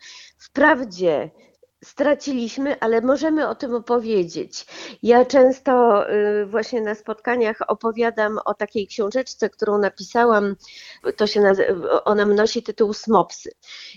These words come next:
I to, y, książeczka wzięła się stąd, że pewnego dnia wróciłam do domu i, y, zobaczyłam moje psy walczące na, y, dywanie.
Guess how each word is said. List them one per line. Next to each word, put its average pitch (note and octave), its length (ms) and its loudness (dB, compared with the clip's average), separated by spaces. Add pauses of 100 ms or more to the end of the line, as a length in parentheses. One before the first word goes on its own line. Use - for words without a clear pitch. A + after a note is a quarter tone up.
I G3+ 200 -2
to, G#3 440 6
y, F#3+ 480 2
książeczka B3 540 0
wzięła G#3 280 0
się G#3+ 160 -6
stąd, A#3 280 0
że G#3+ 140 0
pewnego G#3 420 -2
dnia G#3 200 0
wróciłam G3 580 -2
do F#3 100 -4
domu F#3 440 2 (440)
i, G3 460 -2 (1700)
y, A3+ 60 4
zobaczyłam F#3 580 2
moje F#3 240 2
psy - 260 2
walczące G#3 580 -2
na, F3 560 -2
y, F3+ 560 -2
dywanie. F3+ 560 0